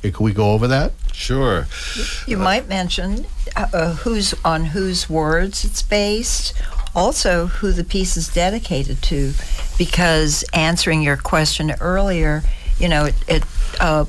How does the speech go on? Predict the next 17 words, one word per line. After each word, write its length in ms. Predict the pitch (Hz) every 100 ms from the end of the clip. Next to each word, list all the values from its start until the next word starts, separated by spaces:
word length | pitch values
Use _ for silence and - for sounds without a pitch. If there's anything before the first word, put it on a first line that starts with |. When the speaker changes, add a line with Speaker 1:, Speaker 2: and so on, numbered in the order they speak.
| -
Speaker 3:
points 500 | - 185 175 - -
to 140 | -
a 40 | 156
great 360 | - 170 180
friendship 640 | - - 151 143 - 214 240 -
between 400 | 180 156 175 160
two 180 | 147 190
clergymen 840 | 180 - 156 151 170 165 160 160 180 - - - -
and 140 | 165
a 60 | 151
kind 300 | - 180 170
of 140 | - -
openness 640 | 185 - 160 139 139 -
about 320 | 165 151 143 -
dialogue 880 | 156 151 151 143 139 131 135 127 -
and, 320 | 143 139 131 131 - - - -
uh, 100 | -